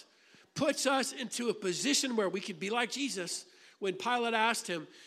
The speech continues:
you know, "Look at all these accusations the Jews are throwing at you." And you know what Jesus said? "Not a word." "Don't you know that I'm the one that can cause you to be crucified or I can save your life?" And the only thing Jesus spoke up was just a few words. "No, Father,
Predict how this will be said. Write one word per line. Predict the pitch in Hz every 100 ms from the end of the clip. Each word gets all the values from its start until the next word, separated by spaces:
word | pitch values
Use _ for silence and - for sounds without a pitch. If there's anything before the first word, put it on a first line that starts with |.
| -
you | 196
know, | 208 196
"Look | 214 247 -
at | 240
all | 247
these | 247 185
accusations | 233 233 214 196 240 226 202
the | 180
Jews | 156 214
are | 196
throwing | 190 226 220
at | 196 165
you." | 151
And | 151
you |
know | 202 220
what | 196
Jesus | 165 220 214 -
said? | 226 226 - _ _ _ _ _ _ _ _ -
"Not | 139 151
a | 160
word." | 143 120 104 - _ _ _ _ _ _ _ _ _ _ - -
"Don't | 151 226 285
you | 262
know | 277 285
that | 240
I'm | 254 262
the | 254
one | 240 269
that | 285 -
can | 208
cause | 196 233 190
you | 240
to | 214
be | 131
crucified | - 226 254 220 240 247
or | 196
I | 196
can | 196 175
save | 202 220 208
your | 196
life?" | 214 202 170
And | 170
the | 156
only | 180 202
thing | 208 180
Jesus | 185 175
spoke | - 214 214
up | 180
was | 147
just | 147 -
a | 139
few | 156
words. | 165 165 135
"No, | 143 151 165
Father, | - 160 170